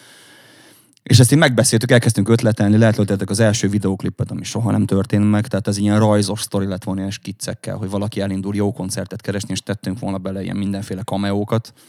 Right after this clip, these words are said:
Aztán ez végül nem történt meg, egyszer majd talán izé megcsináljuk, tehát nem mondok róla túl sok mindent, mert poén, jó poén lett volna a sztori. De a legnagyobb poén az az, amire kitaláltuk mindezt ebbe a kocsmában, ilyen reggel öt lett.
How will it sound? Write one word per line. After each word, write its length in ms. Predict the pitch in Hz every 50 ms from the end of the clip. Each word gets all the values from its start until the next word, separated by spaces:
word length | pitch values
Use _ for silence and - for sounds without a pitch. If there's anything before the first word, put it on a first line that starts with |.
| _ _ _ _ _ _
Aztán 340 | - - 101 - - 113 113
ez 100 | 113 107
végül 260 | 113 131 120 110 120
nem 120 | 120 131 131
történt 340 | - 110 98 - 104 104 107
meg, 140 | 104 107
egyszer 260 | 117 110 - - - 98
majd 160 | 98 95 98
talán 260 | - 98 95 95 98
izé 200 | 104 98 101 90
megcsináljuk, 520 | 95 101 98 - - - 92 92 95 95
tehát 180 | 95 - 95 98
nem 80 | 98 101
mondok 260 | 98 92 95 95 -
róla 120 | 92 92
túl 140 | - 98 95
sok 140 | 95 - -
mindent, 180 | 95 92 98
mert 120 | 95 98 - - 107 101
poén, 320 | 98 92 90 98 95 95 - -
jó 160 | - 104 98
poén 220 | - - 98 95
lett 160 | 95 98 -
volna 200 | - 104 92 92
a 40 | 98
sztori. 280 | 107 - - 113 135 147 131 - - - -
De 60 | -
a 40 | 117
legnagyobb 300 | 147 165 127 113 110 -
poén 220 | - 113 107 113
az 100 | 117 113
az, 180 | 127 123 - -
amire 220 | 104 101 95 101
kitaláltuk 480 | 113 - 131 - 101 98 101 - 104 98
mindezt 300 | 107 104 98 101 - -
ebbe 160 | 92 92 95
a 40 | 98
kocsmában, 540 | - 98 104 - 131 127 127 127 131 135
ilyen 160 | 131 127 120 110
reggel 320 | 123 117 113 107 104 101 -
öt 200 | - 101 - -
lett. 440 | - 110 139 - _ - - -